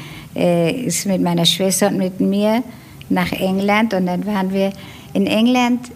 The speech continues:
ja, um dort das Schiff zu nehmen. Ja, nur, wir waren ungefähr, ich weiß nicht, ein oder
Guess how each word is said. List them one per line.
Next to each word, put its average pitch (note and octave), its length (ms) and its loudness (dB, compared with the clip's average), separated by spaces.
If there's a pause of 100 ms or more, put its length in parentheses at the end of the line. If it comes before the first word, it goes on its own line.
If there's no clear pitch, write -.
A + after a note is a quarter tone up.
(540)
ja, F#3+ 200 0
um G3+ 120 2
dort A3 220 2
das A#3 100 4
Schiff - 320 0
zu - 200 2
nehmen. - 520 0 (480)
Ja, G3+ 160 2
nur, A#3 340 4 (380)
wir G3+ 100 2
waren G#3 240 2
ungefähr, F3+ 720 -2 (200)
ich - 120 -14
weiß F3+ 300 -4
nicht, - 320 -6
ein F#3+ 200 0
oder F3 320 -2